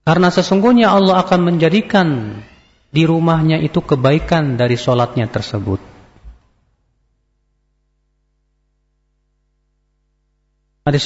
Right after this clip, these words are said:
ini sahih, akhi, di Imam Muslim dan juga oleh Imam Ahmad. Hadis ini menunjukkan, akhi,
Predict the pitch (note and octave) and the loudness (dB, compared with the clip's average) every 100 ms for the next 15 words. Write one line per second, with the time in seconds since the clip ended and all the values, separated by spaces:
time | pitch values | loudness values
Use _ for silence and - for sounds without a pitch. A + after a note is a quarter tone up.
0 | D#3+ F3+ - - F3 F3 B2 B2 D#3 C3 | 2 2 0 2 2 2 0 -2 -2 -2
1 | - A#2+ A#2+ - C3+ D3 F3 - - _ | -2 -2 -2 -4 -4 -4 -4 -12 -20 _
2 | - G#2+ A#2 C3 B2 B2 A#2 A#2 A#2 - | -10 -4 -2 -2 -4 -4 -2 -2 -4 -4
3 | B2 - - - - _ _ _ _ _ | -4 -4 -10 -20 -20 _ _ _ _ _
4 | _ - C3+ C#3+ F#3 F#3 E3 D3 C#3 F3+ | _ -6 -4 0 0 2 0 -2 -2 -4
5 | E3+ C3+ - D#3 | -4 -8 -8 -10